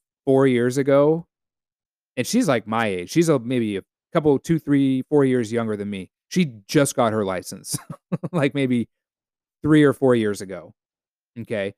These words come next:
But I have another friend who I went to high school with.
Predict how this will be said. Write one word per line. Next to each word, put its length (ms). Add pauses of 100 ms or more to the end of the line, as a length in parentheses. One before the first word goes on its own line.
(160)
But 100
I 60
have 80
another 320
friend 440 (680)
who 100
I 100
went 160
to 80
high 140
school 260
with. 200